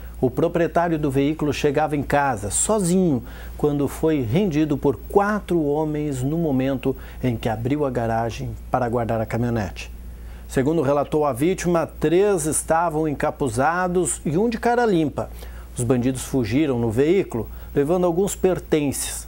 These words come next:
além de uma espingarda calibre doze e uma pistola calibre vinte e dois.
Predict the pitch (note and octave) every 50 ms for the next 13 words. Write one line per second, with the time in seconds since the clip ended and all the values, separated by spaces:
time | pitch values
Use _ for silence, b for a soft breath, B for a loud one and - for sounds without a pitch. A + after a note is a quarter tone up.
0 | - - - F3+ F3+ D#3 C#3 C3+ C3+ C#3 C3+ B B B B - C3 C#3+ D3+ C#3
1 | B2+ - - C3 A#2+ A2+ A2+ A2+ A#2 A#2+ B2 A#2 - B2 A#2 A2+ A#2+ A#2+ A2+ A#2+
2 | B2 A#2 A2+ C3 C#3 D3+ D3+ C3 C3+ D#3 D3+ - - - - C3 A2+ A#2+ C3+ C3+
3 | - B2+ - - - C#3+ D3+ D#3+ D#3+ D3+ C#3 - - C3+ C3 C3 C#3+ C#3 C#3 C3
4 | G2 B2 D#3 E3+ - G3 E3+ E3+ D3 C3+ A#2+ G#2+ - - -